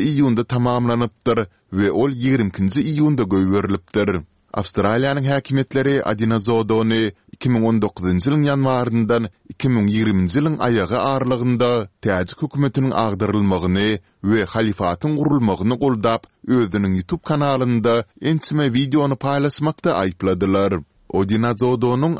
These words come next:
azatlygy aýtmagyna görä, häkimetler onuň on alty videosyny siljeripdirler we olarda terrorçylyk propagandasynyň bardygy baradaky netije gelipdirler. Pakistanyň Demirazyk ünwataryndaky Hyber Pakhtunkhwa welaýatynyň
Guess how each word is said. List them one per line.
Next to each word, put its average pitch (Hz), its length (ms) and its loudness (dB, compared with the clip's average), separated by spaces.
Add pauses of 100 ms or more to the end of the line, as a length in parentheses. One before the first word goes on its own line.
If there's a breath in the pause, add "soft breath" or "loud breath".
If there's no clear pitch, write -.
azatlygy 117 540 -2
aýtmagyna 139 540 -2
görä, 131 340 0 (220)
häkimetler 113 600 -2 (100)
onuň 139 200 -2
on 117 160 0
alty 95 300 -2
videosyny 127 600 0
siljeripdirler 120 1040 0 (160)
we 110 160 2
olarda 123 640 0 (180)
terrorçylyk 117 600 0
propagandasynyň 120 960 -2
bardygy 135 520 0
baradaky 123 640 -2
netije 135 520 -2
gelipdirler. 98 640 0 (760)
Pakistanyň 98 760 0
Demirazyk 101 520 0
ünwataryndaky 127 1000 0 (220 soft breath)
Hyber 110 360 0
Pakhtunkhwa 117 640 -2
welaýatynyň 120 640 0